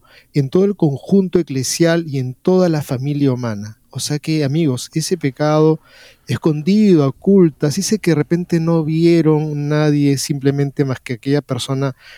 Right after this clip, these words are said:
con la cual se hizo o de repente se corrompió un determinado acto, una responsabilidad que teníamos que trabajar de manera honesta, pues ese daño que uno ha ocasionado aparentemente nimio, escondido,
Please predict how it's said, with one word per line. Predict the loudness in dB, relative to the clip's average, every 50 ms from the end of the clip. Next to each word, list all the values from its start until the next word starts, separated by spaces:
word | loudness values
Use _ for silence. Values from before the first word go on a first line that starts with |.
| -20 _
con | -10 -8 -8
la | -8 -4
cual | -2 -2 -2 -2
se | -2 -4 -2 -2
hizo | -2 0 -2 -2 -2 -4 -4 -2 0 0 0 0
o | 0 0 0
de | 0
repente | 0 -2 -6 -4 -4 -4 -4 -4 -4 -2 0 0 0 0 0 -2 -2 -4
se | -6 -6 -6 -4 -2 -2 0 0 -2 -4 -4
corrompió | -4 -4 -4 -4 -6 -8 -10 -4 0 2 4 4 4 4
un | 2 2 2
determinado | 0 0 0 -2 -4 -4 -4 -4 -4 -2 0 0 0
acto, | 0 -2 _ -6
una | -6 -6
responsabilidad | -6 -6 -10 -8 -6 -6 -6 -4 -4 -4 -2 0 0 0
que | 0 -2 -2
teníamos | 0 0 2 4 4 4 4 2 0 -2 -4 -4
que | -4 0 2 2 2 0 -4 _ _
trabajar | -4 -2 0 0 -2 -2 -2 -4 -2 -2
de | -2 -2 -2
manera | -2 -4 -2 0 0 0
honesta, | 2 2 2 2 0 0 -2 -4 -2 -4 -4 -4 _ _ -20 -20 -20 -20 -20 -20 -20 -20 _ _
pues | 0 2 4 4 4 2 2 0 -4 -4 _ 0
ese | 0 0 0 -2 -2 -2 -2 -4 -4 -6
daño | -4 -2 0 0 2 0 0 0 2 2 0 0 -2 -6 _ _ _ _ -12
que | -6 -4 0 0
uno | 0 0 0 0 0
ha | 0 0
ocasionado | 0 -2 -4 -4 -4 -4 -4 -4 -2 0 0
aparentemente | 0 0 0 -2 -4 -2 -2 -2 -2 -2 -2 -4 -4 -4 -2 0 0 0 -2
nimio, | -2 -4 -4 -4 -4 -4 -4 -4 -4 -4 -6
escondido, | -6 -8 -12 _ _ -8 -8 -8 -8 -8 -6 -4 0 2 2 2 0